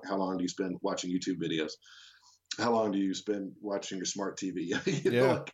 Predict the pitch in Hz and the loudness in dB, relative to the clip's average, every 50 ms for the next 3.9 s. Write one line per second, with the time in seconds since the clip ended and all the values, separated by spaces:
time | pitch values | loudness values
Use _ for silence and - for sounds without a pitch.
0 | _ _ _ 135 131 - 127 113 - - - 131 131 131 135 135 - - 113 - | _ _ _ -2 -2 0 -2 -4 -4 -2 0 0 2 2 0 -2 -6 -6 -8 -6
1 | - 113 104 98 - 107 101 95 95 95 98 92 92 85 - 101 101 95 90 98 | -6 -6 -8 -4 -2 -2 -2 -2 -4 -4 -4 -6 -6 -4 -2 -2 -2 -2 -2 -4
2 | 95 90 90 87 87 - - 90 87 87 85 82 - - 90 90 - - 90 90 | -2 -2 -2 -2 -4 -6 -8 -10 -10 -10 -10 -12 -12 -12 -12 -12 -10 -8 -4 -2
3 | 90 92 92 90 85 - - 85 85 95 95 90 - 90 82 85 78 - | 0 2 2 2 0 0 -2 -2 0 0 0 0 -2 -4 -6 -6 -8 -10